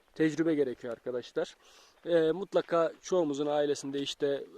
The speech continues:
babamız, dedemiz, nenemiz vesaire hayvancılık yapmıştır. Ee, bunlardan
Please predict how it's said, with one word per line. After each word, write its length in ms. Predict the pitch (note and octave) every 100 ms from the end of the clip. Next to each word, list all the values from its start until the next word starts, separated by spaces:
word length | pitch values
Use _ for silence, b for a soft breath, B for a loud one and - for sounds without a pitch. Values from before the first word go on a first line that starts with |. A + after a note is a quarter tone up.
| - -
babamız, 520 | D#3+ D3+ C#3 C#3 B2+
dedemiz, 440 | D3+ D3+ C#3+ C3+ C#3
nenemiz 440 | D3 C#3 C3+ B2+
vesaire 400 | C#3 - C#3+ C3+
hayvancılık 640 | C#3 C#3 C3 B2 C3 C#3+
yapmıştır. 680 | C3+ B2+ - - - - - b b b b b b b - -
Ee, 460 | D3 C3+ C3 C3 B2 B B B B - - b b b b b _
bunlardan 540 | F3+ G3+ F#3 D#3+ D#3+